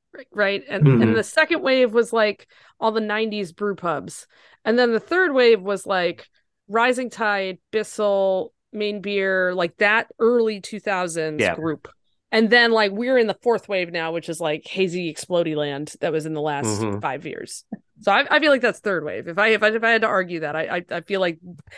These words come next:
Speaker 1: this is what I'm talking about when I'm saying, like, the craft beer boom in Portland is really the third one.
Speaker 2: Yeah.
Speaker 1: Um, yeah.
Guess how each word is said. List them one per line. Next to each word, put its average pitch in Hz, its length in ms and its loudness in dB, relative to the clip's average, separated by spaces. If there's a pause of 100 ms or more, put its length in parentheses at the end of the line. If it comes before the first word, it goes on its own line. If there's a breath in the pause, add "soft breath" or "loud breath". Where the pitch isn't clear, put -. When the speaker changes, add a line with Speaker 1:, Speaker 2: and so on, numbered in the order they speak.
(140 loud breath)
Speaker 1:
this 233 160 2
is 226 80 -2
what 208 120 4
I'm 185 80 2
talking 180 220 0
about 156 140 -4
when 151 100 -4
I'm 151 60 -6
saying, 156 200 -6
like, 147 120 -6
the 165 80 -6
craft 170 300 -2
beer 180 160 -2
boom 165 240 -2
in 151 100 -2
Portland 151 360 -2
is 151 120 -8
really 160 200 -2
the 151 100 -6
third 160 320 -4
one. 139 220 -10 (360 loud breath)
Speaker 2:
Yeah. 156 220 2
Speaker 1:
Um, 143 220 -8 (480)
yeah. 95 160 -8